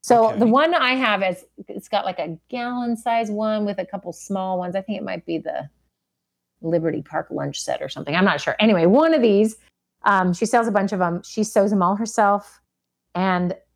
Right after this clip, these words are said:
Speaker 1: they are fantastic for snack. You just wipe 'em clean. So you can just put messy food and fruit, and,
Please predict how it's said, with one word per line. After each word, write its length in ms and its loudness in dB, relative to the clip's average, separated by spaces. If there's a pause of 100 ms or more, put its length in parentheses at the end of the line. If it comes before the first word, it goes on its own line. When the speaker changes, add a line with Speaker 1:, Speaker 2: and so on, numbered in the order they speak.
(140)
Speaker 1:
they 220 2
are 80 0
fantastic 560 -2
for 120 -16
snack. 360 -6
You 80 -2
just 140 -4
wipe 280 -2
'em 120 0
clean. 380 -10
So 160 -4
you 140 0
can 140 -2
just 160 -4
put 200 -4
messy 640 -2 (580)
food 300 4
and 120 -6
fruit, 480 0
and, 260 -4